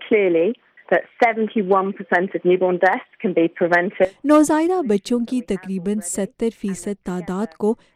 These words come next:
Speaker 2: اموات سے بچایا جا سکتا ہے۔ اس کے علاوہ تیس لاکھ عورتوں اور بچوں کو، جن میں نوزائیدہ اور مردہ پیدا ہونے والے بچے شامل ہیں، محفوظ بنایا جا سکتا ہے، بشرط یہ کہ ابتدائی مرحلے میں تھوڑی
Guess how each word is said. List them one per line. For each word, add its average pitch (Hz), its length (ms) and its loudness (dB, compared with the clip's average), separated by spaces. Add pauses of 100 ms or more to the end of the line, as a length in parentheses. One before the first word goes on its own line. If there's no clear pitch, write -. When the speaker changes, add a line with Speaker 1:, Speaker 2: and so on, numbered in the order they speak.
(120)
Speaker 2:
اموات 185 460 -4
سے 226 120 -4
بچایا 208 460 -4
جا 175 240 -6
سکتا 175 420 -10
ہے۔ 185 160 -6 (360)
اس - 160 -2
کے 349 120 0
علاوہ 285 360 0 (160)
تیس 254 340 0
لاکھ 190 300 -6
عورتوں 190 500 -4
اور 190 180 -4
بچوں 185 500 -6
کو، 226 180 0 (300)
جن 208 280 -2
میں 214 140 -2
نوزائیدہ 185 540 -4
اور 196 300 -4
مردہ 185 400 -4 (100)
پیدا 180 280 -6
ہونے 180 320 -6
والے 175 280 -8
بچے 175 320 -8
شامل 214 440 0
ہیں، 233 200 -2 (440)
محفوظ 202 540 -4
بنایا 214 440 0
جا 180 220 -4
سکتا 180 440 -6
ہے، 190 120 -2 (400)
بشرط 285 500 0
یہ 214 260 0
کہ 247 240 -4
ابتدائی 190 580 -4
مرحلے 180 480 -4
میں 196 180 -4 (420)
تھوڑی 269 340 0